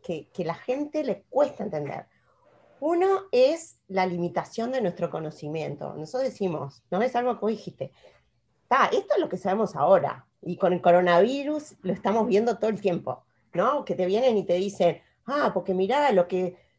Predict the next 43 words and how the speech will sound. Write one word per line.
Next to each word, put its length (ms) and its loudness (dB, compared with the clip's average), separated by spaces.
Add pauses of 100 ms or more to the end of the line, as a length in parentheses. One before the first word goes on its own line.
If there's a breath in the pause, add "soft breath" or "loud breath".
pasó 480 2
y 80 2
que 160 -4
no 80 -4
sé 160 -10
qué, 180 -2
y 120 -2
será 240 0
así, 300 -6
no 80 -2
será 200 -4
así", 600 -4
y, 100 -2
y 80 2
vos 140 -2
decís, 300 -8
"Ta, 260 -2
en 140 0
realidad 460 0
esto 300 0
es 60 0
lo 80 -4
que 100 -6
se 140 -12
sabe 320 2
ahora, 540 6
con 140 -6
fuentes 260 -2
confiables, 680 2
con 160 -10
no 60 -12
sé 120 -20
qué", 220 -2 (580 soft breath)
pero 300 0 (420)
capaz 240 -4
que 100 -4
mañana 760 -2 (840 loud breath)
sale 280 4
totalmente 520 0
lo 100 0
contrario. 680 2 (680 loud breath)
Y 160 -2
eso 180 -2